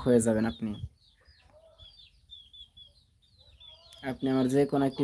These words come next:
ভিডিওতে কমেন্ট করলে আপনি মানে খুঁজে পাবো তাড়াতাড়ি যে হ্যাঁ,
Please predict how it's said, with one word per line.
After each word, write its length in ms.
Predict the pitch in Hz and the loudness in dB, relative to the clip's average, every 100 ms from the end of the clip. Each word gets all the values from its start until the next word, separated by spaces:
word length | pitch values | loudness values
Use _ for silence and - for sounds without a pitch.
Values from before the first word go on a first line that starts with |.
| 131 | 0
ভিডিওতে 380 | 143 143 135 139 135 | 4 4 2 -2 -2
কমেন্ট 240 | 131 135 131 | 0 0 0
করলে 240 | 135 135 131 | 0 0 0
আপনি 240 | 120 127 123 120 117 117 | -2 -2 0 2 0 0
মানে 140 | 117 117 117 | 0 0 -2
খুঁজে 220 | 131 135 | -4 0
পাবো 180 | 131 127 123 | 2 0 0
তাড়াতাড়ি 380 | 135 131 127 120 120 | 0 0 0 2 2
যে 60 | 117 | 2
হ্যাঁ, 220 | 117 120 | 2 0